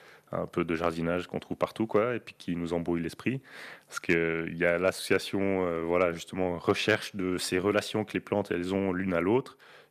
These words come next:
qui peuvent vite devenir assez compliquées. Nous, ce qu'on pratique, c'est plus une association dans l'espace et dans le temps. C'est qu'on, nous, on cherche l'optimisation de notre espace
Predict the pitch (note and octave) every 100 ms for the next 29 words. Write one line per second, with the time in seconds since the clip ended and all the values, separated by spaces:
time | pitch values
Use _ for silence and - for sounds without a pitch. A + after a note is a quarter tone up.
0 | - - - F#2+ F#2+ F#2 F#2 F#2 G2 G2
1 | B2+ A#2 A2+ A2+ G2+ - G#2+ F#2+ - -
2 | C#3+ - - - - - - - G2 A2
3 | B2+ C3+ C#3+ C3 - - G#2 G#2 G#2 G#2
4 | F#2+ F2 - - - F#2 A2 - G2 F2+
5 | - F#2 - G#2+ G#2+ G2 F2 E2+ E2 E2+
6 | - F#2 B2+ - - - F#2+ F#2 F2+ F#2
7 | E2 D#2 - - - - - F2 E2+ G2+
8 | F2+ G#2+ - G#2 - G#2 G2+ F#2+ - G2+
9 | F#2 F2 - - - G2+ - -